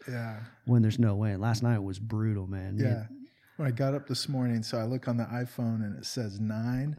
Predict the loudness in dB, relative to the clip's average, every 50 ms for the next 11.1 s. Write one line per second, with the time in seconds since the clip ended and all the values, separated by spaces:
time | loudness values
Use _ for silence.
0 | -4 -4 -2 -2 -2 -4 -4 -4 -4 -2 -2 -2 -2 -2 -2 -4 -4 -4 -4 -6
1 | -4 -2 -2 -2 -2 -4 -8 -8 -8 -8 -6 -6 -6 -8 -10 -14 -18 -20 -20 _
2 | _ -10 -4 -2 0 0 0 -2 -2 -2 -2 -2 -2 -4 -4 -4 -4 -4 -4 -4
3 | -4 -4 -4 -2 -2 -2 -2 -2 -2 -2 -2 -4 -8 -10 _ -2 -2 -2 -2 -4
4 | -8 -8 -8 -8 -8 -12 -12 -6 -6 -4 -4 -4 -6 -8 -10 -12 -14 -16 -18 _
5 | _ _ -4 -4 -4 -4 -6 -10 -12 -12 -14 -18 _ _ _ _ _ -12 -10 -8
6 | -8 -8 -10 -10 -12 -14 -14 -16 _ _ _ _ _ _ _ _ -12 -12 -10 -12
7 | -12 -14 -16 -18 -20 -6 _ 4 6 6 8 8 8 8 10 8 8 8 10 10
8 | 10 10 10 10 8 6 6 2 -2 -2 -4 -8 -10 -12 -12 -14 -16 -8 2 2
9 | 2 4 6 4 2 2 2 4 6 8 8 10 8 8 6 4 2 2 0 2
10 | 2 2 0 -2 -2 -4 -4 -4 -4 -6 -8 -12 -16 -18 _ 2 6 8 10 10
11 | 8 6